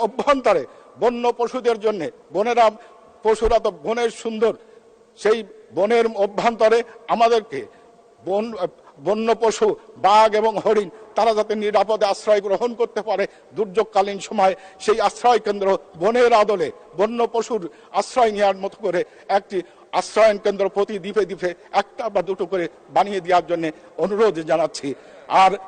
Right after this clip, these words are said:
আমাদের বেড়িবাঁধ, খাওয়ার পানি, আমাদের এলাকায় দুই হাজার নয় সালে যখন আইলা হয়েছিল, দুই হাজার দুই দশ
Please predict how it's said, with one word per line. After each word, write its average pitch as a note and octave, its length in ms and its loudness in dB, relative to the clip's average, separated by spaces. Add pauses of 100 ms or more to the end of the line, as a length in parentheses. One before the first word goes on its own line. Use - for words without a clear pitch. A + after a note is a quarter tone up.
(140)
আমাদের F#3+ 280 2 (340)
বেড়িবাঁধ, G#3 460 4 (240)
খাওয়ার G#3 340 4
পানি, G#3 180 2 (400)
আমাদের G#3+ 360 0
এলাকায় G#3 360 2
দুই G3+ 140 -2
হাজার A3 280 2
নয় G#3 220 0
সালে A3+ 220 -2
যখন A3 260 -4
আইলা G#3 300 2
হয়েছিল, A3+ 320 -2 (400)
দুই E3 180 0
হাজার G#3 180 2 (100)
দুই A#3 120 -8 (200)
দশ A3 100 4